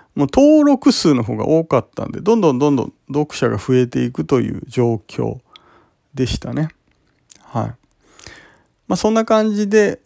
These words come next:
えー、これサラリーマン時代ですけどね。えー、まずは始めたのは、あの、メルマガでした。情報発信でしたということですね。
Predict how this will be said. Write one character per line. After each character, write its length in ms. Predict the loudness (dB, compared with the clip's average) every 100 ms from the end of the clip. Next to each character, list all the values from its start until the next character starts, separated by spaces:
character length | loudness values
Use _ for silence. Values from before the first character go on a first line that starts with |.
| -2
え 420 | 0 0 -2 -4
ー、 40 |
こ 120 | 0
れ 100 | 2
サ 160 | 2 2
ラ 120 | 4
リ 100 | 2
ー 40 | 0
マ 120 | 0
ン 40 |
時 140 | 2 2
代 120 | 2
で 80 | -2
す 80 |
け 60 | -14
ど 100 | -10
ね。 140 | -10 -12 _ _ -12
え 320 | -6 -6 -6
ー、 20 | -2
ま 220 | 0 0
ず 160 | 0
は 400 | -2 0 0 -2 -14 -20 -20 _
始 300 | -6 -2 0
め 160 | -2
た 200 | -4 -6
の 180 | -4 0
は、 280 | 0 0 -4 -8
あ 180 | -8
の、 180 | -6 -8 -4
メ 160 | -2
ル 100 | 0
マ 140 | 0 0
ガ 100 | 0
で 80 |
し 80 | 0
た。 100 | -2
情 240 | -2 0 0
報 200 | 0 0
発 200 | 0 -2
信 220 | -4 -8
で 100 | -8
し 80 | -12
た 140 | -14
と 140 | -20 -20 -20 -20 -20 _ _ -4
い 80 | -2
う 240 | 0 -2
こ 140 | -6
と 100 | -8
で 80 | -10
す 180 | -12 -8
ね。 120 | -8